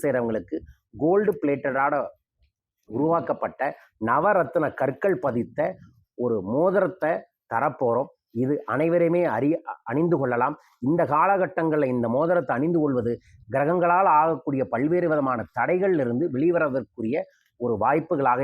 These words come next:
இருக்கும். So, இந்த சனிப்பெயர்ச்சி யாகத்திற்கு உங்க பேரையும் சங்கல்பம் பண்ண கீழ்க்கக்கூடிய தொலைபேசி எண்கள்ல தொடர்பு கொள்ளுங்கள். சனியின் குருவாக இருக்கக்கூடிய சொர்ணாகர்ஷ்ண பைரவரை முன்னிறுத்தி இந்த நிகழ்வை ஏற்பாடு பண்ணியிருக்கோம்.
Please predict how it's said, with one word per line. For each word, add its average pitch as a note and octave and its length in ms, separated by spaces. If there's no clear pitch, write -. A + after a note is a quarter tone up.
இருக்கும். - 360
So, - 180
இந்த B2 340
சனிப்பெயர்ச்சி D#3+ 640
யாகத்திற்கு C3+ 560
உங்க E3 220
பேரையும் C#3+ 460
சங்கல்பம் B2+ 400
பண்ண B2 200
கீழ்க்கக்கூடிய D3 500
தொலைபேசி D#3+ 540
எண்கள்ல A2+ 300
தொடர்பு C#3 300
கொள்ளுங்கள். A#2+ 460
சனியின் D#3+ 500
குருவாக D3+ 420
இருக்கக்கூடிய B2+ 440
சொர்ணாகர்ஷ்ண D3+ 640
பைரவரை B2 360
முன்னிறுத்தி D#3+ 640
இந்த C3 220
நிகழ்வை C#3 380
ஏற்பாடு C3 340
பண்ணியிருக்கோம். A#2 540